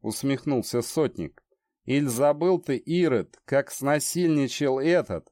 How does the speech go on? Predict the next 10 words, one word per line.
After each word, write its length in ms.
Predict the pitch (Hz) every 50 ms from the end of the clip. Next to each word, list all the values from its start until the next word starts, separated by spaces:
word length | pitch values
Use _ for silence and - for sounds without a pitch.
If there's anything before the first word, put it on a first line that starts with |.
| _
Седобаший 760 | - - - - 120 107 120 127 123 131 139 131 - - 135
мужик 440 | 123 120 123 127 120 131 147 135 -
указал 500 | 131 113 - 123 123 113 120 135 135 127
палицей 540 | - - 139 139 135 127 127 120 - - 123
на 180 | 113 117 120 120
отрубленную 680 | 117 - 135 139 135 123 123 123 120 120 117 117 113
голову 560 | 104 107 123 143 143 135 135 127 127 127 117
в 40 | 113
руках 420 | 113 123 117 - 135 135 123 - -
сына. 480 | - - - 147 139 120 95 78 -